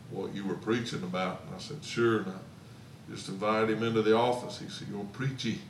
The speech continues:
your preachy is with power. I want to know more." And for the next three years, I discipled that man as he stayed here and worked.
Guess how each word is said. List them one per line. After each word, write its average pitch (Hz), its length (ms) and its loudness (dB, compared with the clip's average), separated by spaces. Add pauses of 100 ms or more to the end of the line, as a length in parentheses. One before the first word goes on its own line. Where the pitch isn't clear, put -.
(560)
your 104 220 4
preachy 139 480 4
is 110 200 4
with 101 260 -2
power. 104 380 4 (2250)
I 87 60 -8
want 98 300 -4
to 98 80 -2
know 101 200 0
more." 98 420 2 (1080)
And - 100 -14
for 98 140 -6
the 95 120 -4 (120)
next - 400 -2
three 101 280 0
years, 101 840 0 (640)
I 90 140 -2
discipled 92 680 -2
that 90 240 -4
man 85 240 -4 (1040)
as - 100 -10
he 95 100 -6
stayed 92 440 0
here 92 160 -2
and 90 120 -4
worked. 98 300 -2